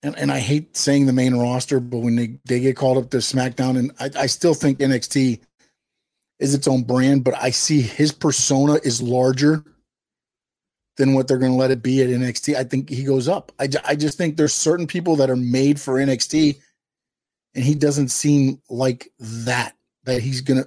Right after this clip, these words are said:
that he needs to be at N X T, or that he fits in with N X T in a way.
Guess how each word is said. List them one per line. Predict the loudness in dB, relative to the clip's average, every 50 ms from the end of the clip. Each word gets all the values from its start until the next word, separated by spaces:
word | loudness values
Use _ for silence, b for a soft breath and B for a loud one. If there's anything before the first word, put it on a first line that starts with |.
| -4
that | -4 -4 -4 -2 0
he | 2 2 2
needs | 2 0 -2 -2 0 0 0 0 -4
to | -8 -4
be | 0 2 2 2
at | 2
N | 2 0
X | -2 -2 -4 -6 -4
T, | -4 -4 -4 -6 -10 _ _ _ _ -20 -20 _ _ _ _ _ _ _ _ _ _ _ _ _
or | 0 2
that | 2 2
he | 2
fits | -2 -2 -2 -2 0 2 2
in | 4 4
with | 4 2 0
N | -2 -6
X | -6 -8 -8
T | -8 -8
in | -8 -10
a | -10
way. | -12 -14 -16